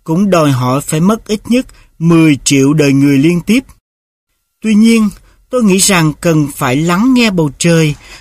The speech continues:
và mơ ước sẽ liên lạc được với các nền văn minh ngoài trái đất.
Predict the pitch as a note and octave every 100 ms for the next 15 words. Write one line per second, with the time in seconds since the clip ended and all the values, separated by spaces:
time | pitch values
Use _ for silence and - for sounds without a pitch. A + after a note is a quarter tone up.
0 | _ E3 D#3+ D3+ F3+ G#3 B3 D4+ - _
1 | - G#3 A3+ G#3+ F3+ C3 C#3+ D3 B2 G3
2 | G3+ A3+ F3 D#3+ C#3+ F3+ F#3+ G3+ A#3 G#3
3 | - _ D#3 D3 C3+ E3 F#3 B3+